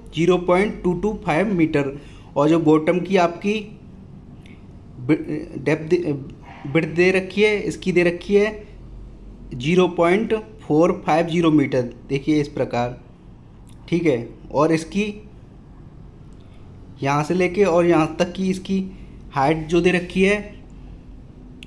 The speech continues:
तो हमने ये वाला section आपका पहले तो फोर, चार part में काट लिए, बांट लिया। देखिए यहाँ से हमने section rectangle मान लिया first, second हमने ये मा-, मांग लिया trapezoidal वाला यहाँ तक, ठीक है।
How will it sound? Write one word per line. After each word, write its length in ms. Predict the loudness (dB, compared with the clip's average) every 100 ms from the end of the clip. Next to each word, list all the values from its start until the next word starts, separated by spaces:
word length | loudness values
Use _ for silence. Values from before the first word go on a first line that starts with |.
| -20 -20 -20 -20 -20 -18 -20 -20 -20 -20 -20 0
तो 100 | 2
हमने 200 | 4 4
ये 180 | 4 2
वाला 240 | 4 2 2
section 320 | 0 0 2
आपका 340 | 2 2 0 0
पहले 340 | 2 2 2 -2 -14 -20 -2
तो 160 | 2 2 2 -8 -16 -16 -10 -8 -4
फोर, 540 | 0 2 0 -6 -10 -14 -20 -4
चार 220 | 2 2
part 280 | 4 2 2
में 80 | 2
काट 220 | 2 2
लिए, 340 | 0 -4 -4 -6 -6 -12 -6
बांट 280 | 0 0
लिया। 160 | 2 0
देखिए 340 | 0 -2 -2 -2
यहाँ 300 | 0 0 0
से 100 | 2
हमने 240 | 2 2 -2 -6 -18 -20 -2
section 380 | -2 0 -2 -2 -2
rectangle 480 | -2 0 0 2 4
मान 160 | 4 4
लिया 180 | 4 4
first, 380 | 2 0 -2 -10 -16 -20 -10
second 380 | -2 -2 0 2
हमने 220 | 2 4
ये 160 | 4 4
मा-, 180 | 2 2
मांग 220 | 2 4
लिया 160 | 4 2
trapezoidal 640 | 0 -2 0 0 2 2 2
वाला 260 | 2 0
यहाँ 280 | 0 -2 -2
तक, 180 | -4 -6 -6
ठीक 180 | -4
है। 180 | -4 -4